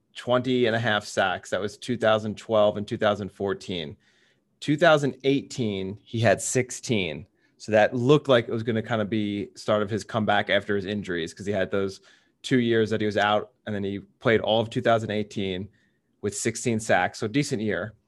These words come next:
Then missed half of two thousand nineteen, but then this year played a full season and only had five sacks. So either he is regressing very quickly,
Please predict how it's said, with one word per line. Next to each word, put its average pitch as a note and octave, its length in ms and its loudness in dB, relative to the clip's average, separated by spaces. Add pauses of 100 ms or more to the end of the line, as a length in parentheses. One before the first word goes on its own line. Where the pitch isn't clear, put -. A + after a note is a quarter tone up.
(420)
Then A#2 420 0
missed A#2+ 360 0
half B2 280 4
of B2+ 100 -10
two C#3 120 -4
thousand A#2 360 4
nineteen, G#2+ 560 -2
but G2 140 -4
then G#2 160 0
this C#3 260 2
year G#2+ 240 2
played A2 300 2
a G2+ 40 4
full A2 340 2
season F#2 560 -4 (240)
and F#2+ 100 -4
only G2 180 0
had F#2+ 200 0
five F#2 360 0
sacks. - 540 -6 (540)
So G2+ 240 -2
either C3 420 6
he A2+ 180 4
is G#2+ 180 2
regressing G#2+ 600 2
very G2+ 240 2
quickly, F#2+ 640 -2